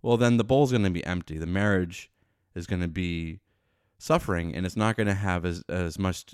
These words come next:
uh, sustenance to be able to, to thrive on. So all three elements are important,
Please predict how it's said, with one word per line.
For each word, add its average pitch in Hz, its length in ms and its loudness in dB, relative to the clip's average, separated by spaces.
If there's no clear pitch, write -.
uh, 82 380 -4
sustenance 110 600 0
to 87 80 -4
be 92 120 -2
able 87 160 -2
to, 80 380 -6
to - 120 -12
thrive 101 380 0
on. 76 280 -8
So 95 440 2
all 139 200 6
three 156 360 4
elements 123 440 4
are 98 180 0
important, 92 680 0